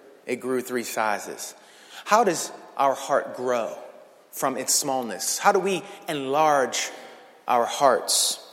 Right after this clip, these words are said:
We have to see neighbor love displayed, and that brings us to our second point. Neighbor love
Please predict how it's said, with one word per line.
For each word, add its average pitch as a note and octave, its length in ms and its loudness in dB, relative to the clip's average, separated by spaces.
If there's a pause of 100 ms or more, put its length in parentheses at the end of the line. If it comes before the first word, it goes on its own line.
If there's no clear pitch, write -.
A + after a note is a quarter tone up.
(560)
We D3 100 2
have E3+ 140 6
to D#3 80 0
see D#3+ 200 2
neighbor C#3 360 0
love A#2+ 340 2
displayed, G#2+ 640 -4
and A2 80 -6
that - 160 -6
brings B2+ 220 -4
us A#2+ 140 2
to B2+ 120 2
our A#2 80 6
second A2+ 380 -2
point. G#2+ 280 -6
Neighbor D3+ 360 4
love B2 360 6